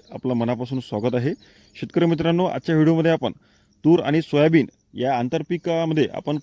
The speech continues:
कशाप्रकारे तणनाशकाची फवारणी करून शंभर टक्के आपलं शेत तण नियंत्रण त्या ठिकाणी करू शकतो, याच्याबद्दल माहिती जाणून घेण्याचा प्रयत्न करणार आहोत. त्यासाठी व्हिडिओ शेवटपर्यंत पहा आणि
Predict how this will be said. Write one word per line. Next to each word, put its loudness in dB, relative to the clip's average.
कशाप्रकारे -4
तणनाशकाची -4
फवारणी 0
करून 0
शंभर 0
टक्के -2
आपलं -2
शेत 0
तण 0
नियंत्रण -2
त्या -4
ठिकाणी -2
करू 0
शकतो, -4
याच्याबद्दल 0
माहिती 0
जाणून -2
घेण्याचा -2
प्रयत्न -8
करणार -2
आहोत. -2
त्यासाठी 2
व्हिडिओ 6
शेवटपर्यंत -2
पहा -2
आणि -2